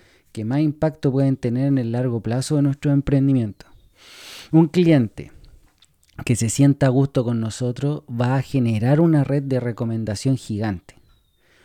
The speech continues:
Muchas veces nos caemos muy rápido como emprendedores porque tenemos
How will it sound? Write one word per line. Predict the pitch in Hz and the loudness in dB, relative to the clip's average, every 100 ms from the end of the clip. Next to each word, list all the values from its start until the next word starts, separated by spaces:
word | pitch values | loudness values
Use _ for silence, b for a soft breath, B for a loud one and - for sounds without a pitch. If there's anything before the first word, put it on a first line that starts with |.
| b | b
Muchas | - 127 - 151 | -4 -4 -2 -2
veces | 135 143 - 135 | 2 0 0 -2
nos | 135 127 | 0 -2
caemos | - 107 135 139 123 - - | -2 -2 2 2 0 -8 -2
muy | 139 170 208 | 2 4 4
rápido | 156 113 107 127 - | 0 -2 -6 -10 -6
como | 127 | -4
emprendedores | 123 123 120 120 127 147 | -2 -2 -4 -2 -2 -4
porque | - 123 - - 120 | -2 -4 -4 -8 -8
tenemos | _ 123 117 156 208 139 113 - | _ -2 2 4 4 0 -2 -12